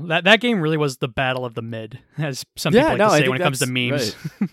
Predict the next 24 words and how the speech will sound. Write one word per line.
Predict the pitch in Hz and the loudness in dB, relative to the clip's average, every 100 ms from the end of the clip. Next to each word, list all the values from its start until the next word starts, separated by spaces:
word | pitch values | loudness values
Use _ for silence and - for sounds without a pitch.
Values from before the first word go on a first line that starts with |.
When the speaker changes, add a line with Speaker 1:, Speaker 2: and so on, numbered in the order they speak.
| 196 | -6
Speaker 1:
<laughs> | |
Speaker 2:
I | - 131 | -4 -2
think | 156 151 | -2 0
that | 160 147 | -2 -2
that's | 143 131 | -4 -4
a | 151 | -6
fair | - 123 131 | -4 -2 -2
way | 127 | -2
to | 123 | -4
put | 131 127 | -6 -4
it | 95 | -6
with, | 95 110 117 | -8 -10 -8
uh, | 107 101 | -8 -8
those | 101 107 107 | -8 -8 -8
two | - 123 110 | -6 -6 -6
teams. | 107 113 98 | -8 -10 -10
I | 107 | -8
mean, | 135 | -4
they're | 156 | -2
two | - 247 214 - - - | -2 -4 -4 -12 -20 -20
very | 120 127 135 156 | -6 0 2 2
similar | 147 - 135 139 117 | 0 -2 -2 -2 -4
teams | 107 123 113 95 85 - | -6 -10 -10 -12 -14 -16
in | - 104 101 | -14 -14 -14